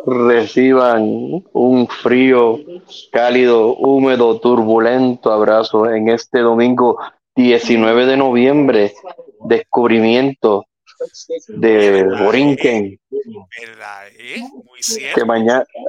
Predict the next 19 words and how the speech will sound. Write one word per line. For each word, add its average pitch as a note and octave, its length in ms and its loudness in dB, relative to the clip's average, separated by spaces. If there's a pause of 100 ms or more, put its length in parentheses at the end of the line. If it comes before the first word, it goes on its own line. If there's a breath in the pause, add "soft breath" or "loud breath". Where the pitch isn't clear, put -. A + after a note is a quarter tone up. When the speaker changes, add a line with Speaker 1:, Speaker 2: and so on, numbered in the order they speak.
(240)
Speaker 1:
que C#3+ 120 -2
mañana B2+ 540 0
mucho, C3+ 360 0
pues, F3 160 -2 (680 loud breath)
lo B2 300 2
va-, A#2+ 120 2
va-, B2 240 0
lo A#2+ 220 2
tienen, D3 280 2
se C#3 120 -2
observa C#3 420 -2
pa' D3+ 80 0
mañana, D3 420 2
así C#3 180 -2
que D3 120 0
lo C3+ 120 2
van C3+ 200 2
a D3 100 0
tener C#3 360 2